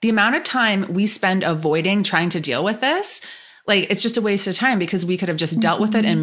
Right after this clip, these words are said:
Speaker 1: moved on. Like, make the call, like, have the conversation,
Speaker 2: Mm-hmm.
Speaker 1: like, let's make the decision right now. And he'll say to me, "Okay, Jamie, like, you're a rash and emotional decision maker.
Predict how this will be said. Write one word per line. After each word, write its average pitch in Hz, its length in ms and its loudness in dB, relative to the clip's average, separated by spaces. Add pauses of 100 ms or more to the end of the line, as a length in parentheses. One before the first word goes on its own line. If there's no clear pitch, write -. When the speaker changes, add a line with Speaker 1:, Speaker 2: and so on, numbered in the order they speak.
Speaker 1:
moved 208 180 -2
on. 170 300 0
Like, 160 180 -2 (400)
make 185 380 2
the 254 60 -2
call, 175 500 0
like, 147 220 0
have 185 220 0
the 208 60 -2
conversation, 190 720 0
Speaker 2:
Mm-hmm. 131 160 2
Speaker 1:
like, 143 220 -4
let's 170 240 -2
make 220 180 0
the 220 80 -2
decision 190 460 0
right 156 200 0
now. 151 500 0 (240)
And 185 120 0
he'll 190 140 0
say 185 180 -2
to - 100 -2
me, 165 220 0
"Okay, 226 220 0
Jamie, 170 280 0
like, 160 180 -2
you're 170 180 0
a 151 40 0
rash 165 560 2
and 180 120 0
emotional 175 580 0
decision 170 420 -2
maker. 262 340 -2